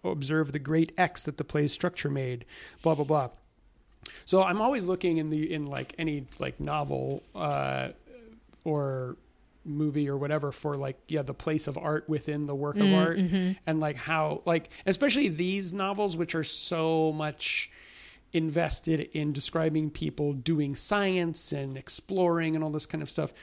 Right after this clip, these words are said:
Speaker 1: Like, what do people do for fun?
Speaker 2: Right, yeah.
Speaker 1: Um,
Speaker 2: <laughs>
Speaker 1: what, you know, is, is everything just, like, work or A K A not work for them 'cause it's not labor that they get paid for or whatever?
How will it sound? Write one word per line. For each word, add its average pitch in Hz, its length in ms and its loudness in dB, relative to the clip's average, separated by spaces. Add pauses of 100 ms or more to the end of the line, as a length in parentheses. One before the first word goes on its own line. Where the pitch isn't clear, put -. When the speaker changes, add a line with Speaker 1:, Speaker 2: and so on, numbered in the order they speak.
(160)
Speaker 1:
Like, 151 140 -6
what 175 320 0
do 190 120 0
people 165 380 -2
do 165 240 0
for 147 240 -2
fun? 190 640 -4
Speaker 2:
Right, 190 200 2
yeah. 175 300 4
Speaker 1:
Um, 170 300 6
Speaker 2:
<laughs> 180 200 6
Speaker 1:
what, 190 220 6
you 180 80 4
know, 165 300 2
is, 160 200 2
is 170 300 4
everything 180 560 2
just, 160 420 -2 (220)
like, 151 320 -4
work 156 480 -2
or 143 280 -2 (340)
A 156 100 0
K 147 320 0
A 135 40 -4
not 139 300 -4
work 151 460 -4
for 156 220 -4
them 151 380 -4
'cause 135 220 -6
it's 135 160 -8
not 139 240 -6
labor 139 440 -4
that 135 180 -8
they - 80 -10
get 131 180 -8
paid 147 240 -6
for 143 220 -2
or 139 60 -2
whatever? 139 340 -2